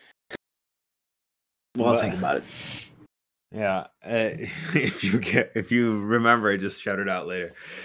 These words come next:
Speaker 2: Um, but anyways, he's fighting some monsters,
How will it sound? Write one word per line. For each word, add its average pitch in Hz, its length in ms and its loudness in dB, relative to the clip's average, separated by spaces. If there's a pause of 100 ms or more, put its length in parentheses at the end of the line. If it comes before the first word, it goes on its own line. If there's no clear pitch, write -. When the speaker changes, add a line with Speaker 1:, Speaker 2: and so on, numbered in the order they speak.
(260)
Speaker 2:
Um, 95 500 6 (1200)
but 117 160 -2
anyways, 113 480 4
he's 104 220 0
fighting 107 280 2
some 95 160 -8
monsters, 110 800 0